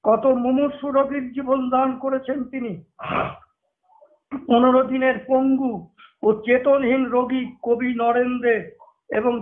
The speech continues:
পদ্মলোচন মুখোপাধ্যায় নামক ব্যক্তিদ্বয়ের প্রাণ দান করে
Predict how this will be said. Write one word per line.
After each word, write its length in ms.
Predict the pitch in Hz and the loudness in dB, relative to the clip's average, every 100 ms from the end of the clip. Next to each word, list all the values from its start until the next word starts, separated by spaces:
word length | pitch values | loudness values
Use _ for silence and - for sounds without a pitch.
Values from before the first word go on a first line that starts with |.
| 190 | 0
পদ্মলোচন 680 | 240 - 240 240 240 240 | 0 2 2 2 0 -2
মুখোপাধ্যায় 600 | 240 247 226 233 233 226 233 | 0 -2 2 2 2 0 2
নামক 300 | 226 233 233 - | -2 -4 -6 -6
ব্যক্তিদ্বয়ের 560 | 233 - 240 240 233 220 | -8 -8 -2 2 2 2
প্রাণ 320 | 240 220 233 | 2 2 2
দান 240 | 226 233 226 | 2 2 2
করে 380 | 240 226 151 | -4 -2 -4